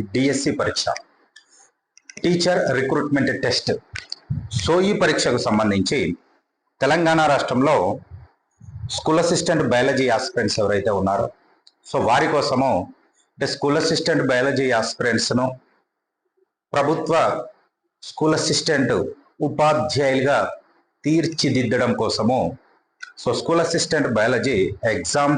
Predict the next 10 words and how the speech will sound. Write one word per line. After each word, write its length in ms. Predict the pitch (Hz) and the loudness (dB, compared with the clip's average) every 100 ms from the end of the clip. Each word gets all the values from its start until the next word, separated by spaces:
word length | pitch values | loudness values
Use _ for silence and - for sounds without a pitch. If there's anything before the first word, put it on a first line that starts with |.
| 143 | 0
సిరీస్‌ను 460 | 123 113 113 127 151 - - _ _ _ _ _ - | -2 -2 -2 0 0 -2 -10 _ _ _ _ _ -4
ఈ 140 | 151 165 | 2 4
రోజు 300 | 160 156 156 | 4 2 2
నుండే, 240 | 143 131 113 - - | 2 2 2 -2 -4
అనగా 260 | - 123 120 113 - - - - 123 123 | -2 0 2 0 -4 -10 -16 -8 0 2
ఆగస్టు 400 | 135 156 156 170 - | 2 0 -2 -4 -2
ఫోర్, 280 | 135 127 180 - - _ _ _ _ | 0 0 0 -2 -10 _ _ _ _
ట్వంటీ 360 | 135 139 143 151 - | 0 0 2 0 0
ట్వంటీ 320 | 135 123 135 123 | 0 2 2 0
ఫైవ్ 220 | - 117 | 0 0